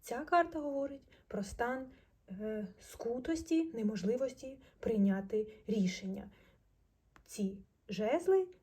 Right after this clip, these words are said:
ніби підштовхують людину на цій карті зняти пута, зняти пов'язку з очей і прийняти це рішення. Отже, незабаром вам доведеться прийняти рішення, яке ви довго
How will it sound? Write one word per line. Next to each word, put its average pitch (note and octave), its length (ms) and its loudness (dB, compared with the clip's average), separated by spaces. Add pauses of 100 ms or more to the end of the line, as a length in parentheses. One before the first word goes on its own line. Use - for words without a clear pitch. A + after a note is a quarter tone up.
(100)
ніби A#3 320 2 (360)
підштовхують F#3+ 840 2
людину F#3+ 360 2
на F#3 120 2
цій F3+ 180 -6
карті D#4+ 580 -2 (540)
зняти A#3 640 2 (160)
пута, D4+ 540 -2
зняти G3+ 480 -2
пов'язку G3+ 680 0
з D4 80 -6
очей B3+ 600 -4
і E4+ 220 2 (120)
прийняти G#3 560 2
це F#3+ 180 -6
рішення. F#3 500 -2 (340)
Отже, G#3 380 0 (100)
незабаром G#3+ 680 2
вам A3 220 -2
доведеться G#3 600 4
прийняти F#3 600 -2
рішення, E4 460 -4
яке G3+ 300 -2
ви F3+ 100 0
довго C4+ 500 0